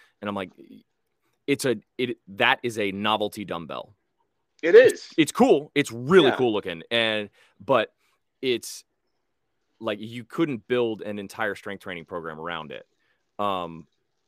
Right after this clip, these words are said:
Speaker 1: you know, there, there are a couple of design issues that I see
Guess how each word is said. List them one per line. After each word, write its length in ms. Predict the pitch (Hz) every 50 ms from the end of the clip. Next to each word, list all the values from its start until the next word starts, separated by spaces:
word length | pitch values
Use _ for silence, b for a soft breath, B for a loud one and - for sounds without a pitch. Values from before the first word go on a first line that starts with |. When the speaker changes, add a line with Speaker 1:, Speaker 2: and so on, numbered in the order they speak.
| _ _ _
Speaker 1:
you 120 | - 101 90
know, 300 | 82 82 85 85 - - _
there, 380 | 98 107 101 98 95 90 87 80 85
there 160 | 87 85 82
are 40 | 82
a 40 |
couple 200 | - - 85 95 101
of 40 | 98
design 380 | 107 110 123 120 123 120 113
issues 480 | 98 95 - - - 95 90 85 78 -
that 120 | 92 87 -
I 260 | 90 90 90 87 87 85
see 500 | - - - 92 85 78 67 69 -